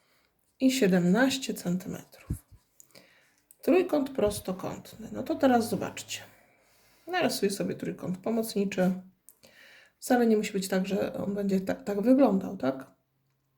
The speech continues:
No i teraz, które to mogą być boki? To mogą być przyprostokątne.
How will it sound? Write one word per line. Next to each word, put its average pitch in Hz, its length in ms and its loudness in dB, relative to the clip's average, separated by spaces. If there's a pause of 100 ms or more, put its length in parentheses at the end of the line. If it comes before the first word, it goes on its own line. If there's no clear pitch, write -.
(200)
No 466 60 2
i 523 100 6
teraz, 427 240 6
które 415 420 4
to 269 120 4
mogą 208 280 2
być 190 160 0
boki? - 360 -8 (1400)
To 403 120 2
mogą 202 300 4
być 403 140 4
przyprostokątne. 208 1120 0